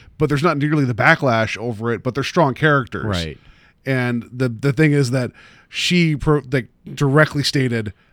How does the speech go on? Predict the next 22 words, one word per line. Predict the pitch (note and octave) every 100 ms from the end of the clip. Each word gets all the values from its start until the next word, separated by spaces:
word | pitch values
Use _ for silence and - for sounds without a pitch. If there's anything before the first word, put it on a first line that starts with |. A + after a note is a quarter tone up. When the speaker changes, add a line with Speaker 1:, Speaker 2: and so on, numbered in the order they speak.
| _ _
Speaker 1:
"I'm | B2 C3
a | A2+
feminist," | C#3 A#2 F#2+ - - - -
and | A#2+
somehow | - D3+ C#3+ C3 A#2+ - - -
that | A2+ C3
caused | - C3 A2
a | G#2
fire. | G2 F#2+ F#2+ F#2 _ _ _ _ - - - -
And | B2+ A#2+
I | C3
don't, | C#3
I | C#3+ D3+
don't | D#3 F#3
know, | E3 D#3+ - - -
like, | F3 C#3+ -
I |
don't | F3+ F#3+
know | F3+ E3
how | D#3+
that's | D#3 D3+
any | E3+ D#3